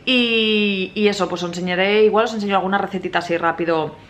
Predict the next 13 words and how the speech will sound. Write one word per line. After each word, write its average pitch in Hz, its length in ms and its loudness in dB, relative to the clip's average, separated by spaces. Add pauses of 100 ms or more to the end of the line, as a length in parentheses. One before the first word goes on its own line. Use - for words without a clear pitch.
(460)
que 156 260 2
hago 151 280 2
ahora 151 240 0
en, 147 260 -10
en, - 420 -16
pues 139 140 -18
justo, 165 340 -8
ahora 139 220 -2
mira, 147 240 -6
ahora - 160 -4
son 220 340 -4
las, 262 480 0 (120)
eh, 165 360 -2